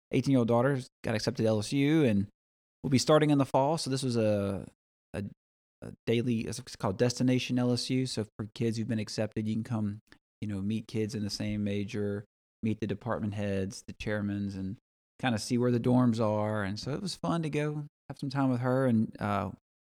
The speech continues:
kinda go through the classrooms and walk the campus, look at the dorms, kinda see some of the organizations, and kinda getting fired up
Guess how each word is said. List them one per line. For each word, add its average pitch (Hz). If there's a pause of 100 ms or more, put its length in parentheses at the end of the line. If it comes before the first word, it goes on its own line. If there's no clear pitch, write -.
(200)
kinda 113 (440)
go 127
through 131
the 127
classrooms 113
and 98 (260)
walk 110
the 107
campus, 110
look 113
at -
the 110
dorms, 107 (480)
kinda 107 (580)
see 123
some 113
of 107
the 110
organizations, 104
and 101 (480)
kinda 117
getting 107 (520)
fired 123
up 156